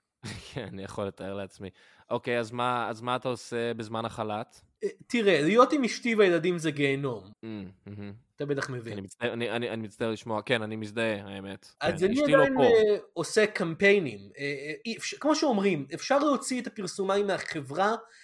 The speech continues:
Speaker 2: אבל אי אפשר להוציא את החברה מהפרסומאי.
Speaker 1: ח-, ח-, מה, מה זה אומר?
Speaker 2: אכלתי את נייר המכתבים של החברה שלנו, עכשיו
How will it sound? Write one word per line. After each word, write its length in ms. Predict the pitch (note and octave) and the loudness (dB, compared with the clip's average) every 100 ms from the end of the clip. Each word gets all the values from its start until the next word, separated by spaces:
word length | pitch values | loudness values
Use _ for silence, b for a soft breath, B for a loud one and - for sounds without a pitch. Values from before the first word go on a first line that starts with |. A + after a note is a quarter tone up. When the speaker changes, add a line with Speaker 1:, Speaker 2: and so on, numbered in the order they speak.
| B | B
Speaker 2:
אבל 140 | D#3 E3 | 0 2
אי 160 | A3+ | 2
אפשר 180 | B3 - | 2 2
להוציא 380 | A#3+ G3 F#3+ A3 | 6 4 4 -4
את 60 | F#3+ | -2
החברה 540 | - F3 C#3+ F3+ F#3+ | -2 -2 0 2 2
מהפרסומאי. 880 | F3 C#3+ - B2+ - C#3 C#3 A#2 F#2+ _ _ _ _ | 2 -2 -4 -12 -8 -4 -2 -4 -8 _ _ _ _
Speaker 1:
ח-, 100 | - - | -20 -20
ח-, 80 | A2 - F#2 | -20 -12 -10
מה, 140 | F2+ - | -8 -8
מה 180 | A2 A2 | -2 -2
זה 140 | G#2+ A#2 | 2 0
אומר? 380 | G#2+ A2 G#2 G2 - | 2 2 0 -4 -6
Speaker 2:
אכלתי 580 | C3 - C#4+ F4 E4 E4+ | -2 6 10 10 10 6
את 40 | A3 | 6
נייר 280 | G#3 A3 | 8 8
המכתבים 640 | B3+ A3 - - D3 G3+ A3+ | 6 0 -2 -2 -2 -4 -2
של 140 | G#3+ | 0
החברה 500 | E3+ - C#3+ C3 C#3 | 0 0 -2 0 -2
שלנו, 560 | - C3+ B2+ C#3 C4+ E4 b b | -2 -6 -4 -2 -2 -2 b b
עכשיו 360 | A#2 - - C#4+ | -10 -2 6 6